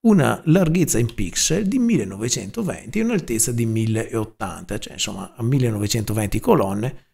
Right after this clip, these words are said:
e milleottanta righe. Se fate base per altezza capisce che ci sono circa due milioni di quei puntini.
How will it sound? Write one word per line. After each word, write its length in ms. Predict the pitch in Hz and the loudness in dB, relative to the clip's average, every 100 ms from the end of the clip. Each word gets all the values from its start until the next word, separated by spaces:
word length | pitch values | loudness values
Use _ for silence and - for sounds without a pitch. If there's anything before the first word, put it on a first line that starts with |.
| _ | _
e 120 | - | 2
milleottanta 720 | 165 165 147 139 117 117 120 | 4 4 2 0 -4 -4 -2
righe. 560 | 113 98 90 104 - _ - | -2 -4 -6 -8 -10 _ -16
Se 120 | - | -8
fate 260 | - 113 120 | -2 0 4
base 260 | 123 95 | 4 2
per 160 | 90 185 | 2 2
altezza 500 | 196 131 117 170 156 - - | 2 2 0 0 -2 -12 -14
capisce 460 | - 180 208 160 156 | -2 0 4 4 2
che 120 | - | 2
ci 120 | 156 | 2
sono 220 | 156 175 151 | 2 2 4
circa 400 | - 127 135 131 | 4 4 4 4
due 260 | 139 196 | 6 6
milioni 600 | 165 147 131 110 98 104 | 6 4 4 0 0 0
di 100 | 117 | 0
quei 160 | 113 117 | 2 2
puntini. 680 | - 117 110 107 104 104 | 2 0 0 0 0 -4